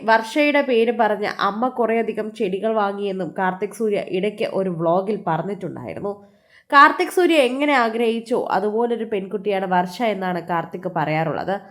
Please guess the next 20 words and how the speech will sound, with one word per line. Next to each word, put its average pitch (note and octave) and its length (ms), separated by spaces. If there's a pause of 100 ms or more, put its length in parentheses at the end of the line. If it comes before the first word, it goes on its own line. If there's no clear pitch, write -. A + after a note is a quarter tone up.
(280)
തൻ്റെ A#3+ 240
അമ്മയും B3+ 380
അച്ഛനെയും A#3 420
പൊന്നുപോലെ A#3+ 600
നോക്കുന്ന G3+ 460 (100)
ഒരാളാണ് F3+ 600
വർഷയെന്നും D#3+ 600 (320)
അങ്ങനെ D4 300
ഒരാളെ B3+ 360
തന്നെയാണ് B3 560
താൻ G#3 240
പ്രതീക്ഷിച്ചതെന്നുമായിരുന്നു G3 1400
പറഞ്ഞത്. D#3 400 (440)
അതുപോലെ A3+ 440
തന്നെയാണ് C4 400
ഇപ്പോഴും A3+ 480
അഭിപ്രായം G3 640
പറയുന്നത്. D#3 500 (460)
വർഷയ്ക്ക് C#4+ 580
ഇപ്പോൾ B3 300